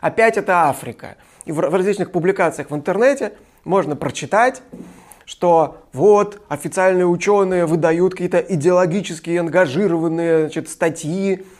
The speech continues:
про якобы происхождение человека в Африке, а кто против, того обвиняют расистом. То есть это политика, а не наука. Понятно, что Африка в качестве прародины очень многим не нравится за пределами Африки, ну, потому что Африка — это место непрестижное, и многим очень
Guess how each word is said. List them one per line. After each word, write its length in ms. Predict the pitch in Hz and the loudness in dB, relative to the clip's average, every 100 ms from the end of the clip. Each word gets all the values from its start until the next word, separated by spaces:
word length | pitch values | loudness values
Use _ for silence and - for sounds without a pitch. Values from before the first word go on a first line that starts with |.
| _ _ - | _ _ -8
про 380 | 151 175 165 - - | -2 0 0 -4 -2
якобы 520 | 196 208 202 170 180 | 0 2 0 2 2
происхождение 720 | 180 170 - 170 165 175 165 | 2 -2 -2 -4 0 0 -2
человека 380 | 160 170 151 147 | -2 -2 -2 -2
в 80 | 147 | 0
Африке, 580 | 156 151 143 143 135 139 _ - | 0 -2 -10 -10 -14 -14 _ -10
а 100 | 139 | -6
кто 160 | - | -4
против, 400 | 143 170 220 220 | -2 2 2 0
того 220 | - 143 | -4 -2
обвиняют 420 | 160 139 151 156 147 | -2 -2 -2 -2 -2
расистом. 540 | 135 - 190 - - - _ - | -6 -4 -6 -6 -18 -20 _ -14
То 80 | |
есть 100 | 120 | -12
это 140 | - 110 | -12 -10
политика, 540 | 123 135 240 - - | -4 0 0 -2 -8
а 40 | 127 | -8
не 120 | 139 | -4
наука. 420 | 151 139 113 - _ | -2 -2 -4 -12 _
Понятно, 380 | 185 220 208 165 | 0 0 0 -2
что 180 | 175 - | -4 0
Африка 440 | 214 - 143 127 | 0 0 -4 -8
в 80 | - | -4
качестве 420 | 185 160 143 151 | -4 -4 -6 -10
прародины 680 | 135 160 202 254 180 131 117 - | -6 -2 2 2 0 -4 -8 0
очень 300 | 226 214 165 | 2 2 2
многим 340 | 180 156 135 | -2 -2 -2
не 60 | 156 | -4
нравится 500 | 175 160 127 - 113 | -2 -2 -2 -6 -14
за 140 | 135 151 | -10 -8
пределами 560 | - 170 170 127 120 | -6 -4 -2 -2 -2
Африки, 540 | 147 220 - 139 117 107 _ _ _ - | -4 -4 -6 -14 -16 -20 _ _ _ -10
ну, 80 | 202 | -4
потому 60 | |
что 200 | 214 202 | -2 0
Африка — 280 | 247 226 180 | 0 0 -2
это 100 | 170 | -2
место 280 | 165 196 196 | 0 -2 -2
непрестижное, 720 | 180 180 190 190 147 113 110 | -6 -2 -4 -4 -8 -8 -8
и 20 | |
многим 340 | 131 220 226 175 | -2 0 0 0
очень 300 | 202 180 | -2 -4